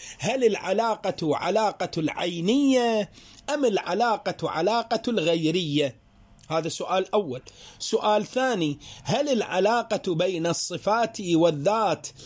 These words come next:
علاقة حقيقية أم هي علاقة اعتبارية مجازية؟ والحق أنه لا وجود لشيء من الصفات في الواقع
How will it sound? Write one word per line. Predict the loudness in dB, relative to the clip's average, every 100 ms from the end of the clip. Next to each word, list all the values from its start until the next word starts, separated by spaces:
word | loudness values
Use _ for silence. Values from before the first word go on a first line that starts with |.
| -20 -12 -6
علاقة | -2 -2 -4 -4 -4 -4 -6
حقيقية | -6 -6 -4 -6 -2 0 2 2 2 4 2 2 -2 -20 -12 -4
أم | -2 2
هي | 2 4
علاقة | 2 0 2 2 0 -2 -2 -2 -2
اعتبارية | -2 -2 2 2 2 0 2 2 2
مجازية؟ | 2 4 2 2 2 2 0 -2 0 2 0 -2 -16 -20 -20 -20 -2
والحق | 2 2 0 -6 -6 2 2 2
أنه | -2 0 2 4
لا | 4 2 0
وجود | -2 0 0 2
لشيء | 2 0 -2 -6 -4 -4
من | 0 0
الصفات | 0 -2 -4 -2 -2 -2
في | -4 -2 2
الواقع | 4 2 2 -2 -4